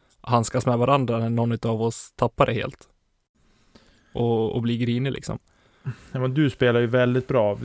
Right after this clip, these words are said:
Speaker 2: Jag kan, jag kan dra det här, för jag tog fram, eh, det scorekortet vi förde. Eh, de första tre hålen så sp-, kvittar vi dem. Eh,
Speaker 1: Mm.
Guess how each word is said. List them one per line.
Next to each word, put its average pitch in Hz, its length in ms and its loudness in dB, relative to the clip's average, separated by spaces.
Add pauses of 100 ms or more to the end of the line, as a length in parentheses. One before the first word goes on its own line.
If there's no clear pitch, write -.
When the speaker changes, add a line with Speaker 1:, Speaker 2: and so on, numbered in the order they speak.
(160)
Speaker 2:
Jag 139 260 0
kan, 135 380 -2
jag 135 180 -2
kan 139 160 -2
dra 139 240 2
det 120 80 2
här, 120 200 2
för 107 80 -4
jag 117 80 -4
tog 127 140 -4
fram, 110 460 -2
eh, - 460 -6
det 110 480 -8
scorekortet - 760 -6
vi 110 80 -6
förde. 107 380 -2 (600)
Eh, 104 640 -4
de 120 140 -2
första 135 280 0
tre 120 160 2
hålen 113 400 2
så 101 400 -2
sp-, 85 680 -12
kvittar 117 360 -4
vi 107 100 2
dem. 101 200 -4 (920)
Eh, 104 500 -6
Speaker 1:
Mm. 120 160 -4